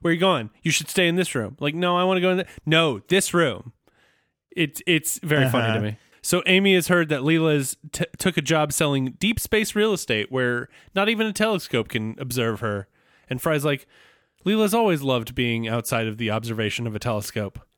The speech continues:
Speaker 1: This is when the courtroom turns into Bender.
Speaker 2: Yeah, everything starts going kind of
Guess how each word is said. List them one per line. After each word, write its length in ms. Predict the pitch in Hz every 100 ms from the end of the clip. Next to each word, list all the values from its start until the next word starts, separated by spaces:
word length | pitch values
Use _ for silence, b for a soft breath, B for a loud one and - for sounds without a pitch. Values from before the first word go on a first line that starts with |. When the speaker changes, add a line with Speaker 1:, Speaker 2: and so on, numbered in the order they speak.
| _ _ _ _ 139 _ _ -
Speaker 1:
This 240 | 156 208
is 140 | 196 151
when 360 | 147 139 131
the 100 | 127
courtroom 580 | 139 233 226 160 151 156 156
turns 340 | 214 269 185
into 220 | 214 208
Bender. 540 | 139 160 175 131 110 107 B B
Speaker 2:
Yeah, 400 | 190 226 165 127
everything 380 | 156 208 196 190
starts 240 | 180 180 165
going 220 | 165 160
kind 180 | 160 147
of 220 | 127 113